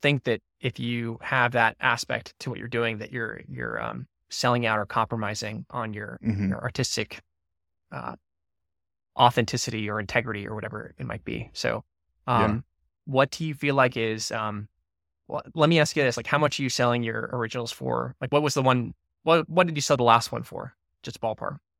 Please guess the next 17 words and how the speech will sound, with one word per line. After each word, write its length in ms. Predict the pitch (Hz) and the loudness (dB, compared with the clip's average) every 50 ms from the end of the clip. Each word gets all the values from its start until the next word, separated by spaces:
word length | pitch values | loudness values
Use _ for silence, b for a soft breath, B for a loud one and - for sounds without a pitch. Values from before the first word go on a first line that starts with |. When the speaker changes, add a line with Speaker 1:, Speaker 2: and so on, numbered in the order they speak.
| _ _ _ _ _ _ _ - | _ _ _ _ _ _ _ -4
Speaker 2:
Uh, 300 | - 123 123 123 123 123 | -2 0 2 2 2 2
last 300 | 123 123 143 151 135 - | 4 4 4 4 4 2
one 80 | 147 127 | -2 -2
I 80 | 131 123 | -2 -2
sold, 440 | - - 123 117 117 117 113 110 - | 2 2 2 4 4 2 0 -2 -2
I 120 | 107 117 110 | -2 -2 -2
sold 260 | - - 120 110 110 | 0 0 -2 0 0
it 120 | 104 95 | -2 -4
for 300 | - - 107 104 101 101 | 0 2 2 4 4 2
eight 240 | 82 80 104 95 - | 2 0 0 -2 -2
hundred. 380 | 92 78 71 - - - - - _ _ _ _ _ _ - | -6 -6 -8 -10 -12 -14 -18 -20 _ _ _ _ _ _ -4
Speaker 1:
Nice. 460 | 156 185 196 127 - - - - - _ _ _ _ _ _ _ - | 0 2 2 2 2 -2 -8 -10 -12 _ _ _ _ _ _ _ -6
Nice. 320 | - 160 143 104 - - - | -4 -2 -2 -2 -4 -6 -6
Speaker 2:
Mm-hmm. 140 | 139 170 196 196 _ - | -4 -4 -4 -6 _ -6
Speaker 1:
That's 180 | - 127 123 - | -6 -6 -4 -2
awesome, 380 | - 135 151 147 - 117 107 | -2 -2 -2 -2 -2 -6 -8
man. 280 | 107 107 110 120 127 | -8 -8 -6 -8 -8